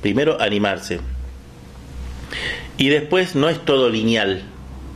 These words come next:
Alguno, esa es la discusión que tengo, no es todo lineal, es aprender de la gente que sabe. Y después el secreto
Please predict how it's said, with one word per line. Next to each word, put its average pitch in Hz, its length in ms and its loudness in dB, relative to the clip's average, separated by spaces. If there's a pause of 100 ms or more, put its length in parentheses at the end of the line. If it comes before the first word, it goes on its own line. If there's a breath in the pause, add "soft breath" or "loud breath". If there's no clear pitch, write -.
(880)
Alguno, 120 640 2
esa 107 100 4
es 113 180 0
la 123 100 4
discusión 120 440 0
que 120 120 2
tengo, 104 180 0
no 131 80 4
es 131 100 0
todo 110 220 4
lineal, 101 320 0
es 139 240 2
aprender 123 460 2
de 127 100 2
la 107 140 0
gente 120 340 -2
que 101 140 0
sabe. 92 300 0 (340 loud breath)
Y 135 60 4
después 185 480 2
el 123 140 2
secreto 143 840 2